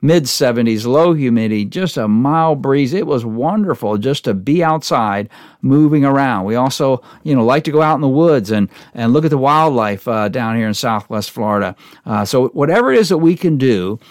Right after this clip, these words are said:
we try to just get out and do it, whether it's ride our bike, get outside, throw a, a ball back and forth to the dog or the grandkids. Uh, just get moving any way you can and take some little baby steps in those areas. You don't have to go down to the local gym and hire a trainer and say, "Okay, kill me,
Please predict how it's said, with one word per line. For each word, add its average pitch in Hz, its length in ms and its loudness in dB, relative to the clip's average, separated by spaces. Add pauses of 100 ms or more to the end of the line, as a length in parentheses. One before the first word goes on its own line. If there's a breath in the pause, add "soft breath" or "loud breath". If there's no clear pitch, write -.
(140 soft breath)
we 147 120 0
try 151 220 0
to 123 80 -4
just 156 240 0
get 185 100 0
out 113 300 0
and 139 180 0
do 185 160 4
it, 92 120 -2
whether 107 200 -2
it's - 140 -8
ride 135 260 0
our 175 140 0
bike, 147 460 -2
get 139 120 -2
outside, 151 560 0
throw 147 320 2
a, 131 160 0 (260 loud breath)
a 127 100 -4
ball 147 240 2
back 147 260 0
and 139 100 -6
forth 143 240 0
to 156 80 -4
the 147 140 0
dog 143 500 0
or 147 100 2
the 147 100 0
grandkids. 143 840 0
Uh, 110 100 0 (220 loud breath)
just 190 300 -2
get 170 240 2
moving 139 840 2 (280 soft breath)
any 254 360 4
way 196 300 4
you 175 260 2
can 139 580 -2
and 123 220 -2
take 156 220 0
some 139 180 0
little 190 220 2
baby 160 560 2
steps 131 440 -4
in 127 160 -6
those 143 380 0
areas. 151 360 -2
You 107 80 0
don't 147 180 0
have 190 100 -4
to 190 60 -2
go 165 180 2
down 165 220 0
to 165 100 0
the 147 60 -6
local 165 320 0
gym 156 380 0
and 117 80 -2
hire 147 280 0
a 143 40 -2
trainer 160 460 -2
and 127 100 -2
say, 135 160 -6
"Okay, 160 360 0
kill 180 300 0
me, 165 220 0